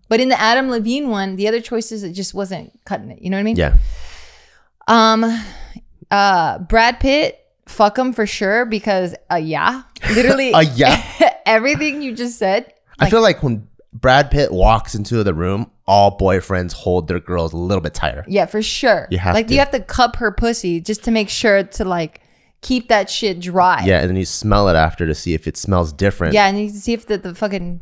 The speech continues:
Speaker 1: if it's moist. Like, are your fingers getting wrinkly 'cause she got so wet? If
Speaker 2: Damn.
Speaker 1: not, then you, she's a keeper.
Speaker 2: Fuck.
Speaker 1: Um, yeah, Brad Pitt for sure, fuck him. He just seems like he's really good at fucking. Like,
Speaker 2: Why,
Speaker 1: he,
Speaker 2: why
Speaker 1: he
Speaker 2: is he
Speaker 1: just
Speaker 2: so
Speaker 1: looks like he was
Speaker 2: good?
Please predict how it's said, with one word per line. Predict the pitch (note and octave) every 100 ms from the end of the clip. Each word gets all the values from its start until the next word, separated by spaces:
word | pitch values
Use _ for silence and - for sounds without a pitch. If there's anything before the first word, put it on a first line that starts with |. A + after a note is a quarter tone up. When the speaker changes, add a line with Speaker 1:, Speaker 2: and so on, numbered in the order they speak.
| -
Speaker 1:
if | A#3 F#3+
it's | F#3+ -
moist. | G3+ G#3+ F#3+ -
Like, | F3 F#3
are |
your | F#3 F#3+
fingers | A3+ A3+ A#3
getting | A3 A3 F#3+
wrinkly | F#3 G#3+ A#3+ B3+
'cause | A#3
she | -
got | G3+ G3+
so | A3
wet? | F#3+ F#3 A#3+ -
If | F#3
Speaker 2:
Damn. | G3+
Speaker 1:
not, | F#3+ A3 A3
then | F#3+ F#3
you, | E3+
she's | G3 F#3+
a |
keeper. | G3 F#3+ - - -
Speaker 2:
Fuck. | - - - - - - _ - G3
Speaker 1:
Um, | G#3 G3+ F#3 E3+ E3 E3+ - _ -
yeah, | - F#3+ G3 - - -
Brad | G#3+ G#3 A3
Pitt | - -
for |
sure, | G#3+ G#3 G3+
fuck | A3 G#3+
him. | A#3+ A#3+ B3
He | A#3+ A3+
just | C#4 -
seems | B3+ B3 C4+
like | A#3 G3+
he's | G3 F3+
really | G#3+ F#3+
good | G3+
at | F3+ -
fucking. | E3+ - - _ _ _ _ _ _ - _ _
Like, | A2
Speaker 2:
Why, | A2+
Speaker 1:
he, | A2
Speaker 2:
why | B2 D#3+
Speaker 1:
he |
Speaker 2:
is | -
he |
Speaker 1:
just | C4+
Speaker 2:
so | D4
Speaker 1:
looks | -
like | D#4
he | C4+
was |
Speaker 2:
good? | B3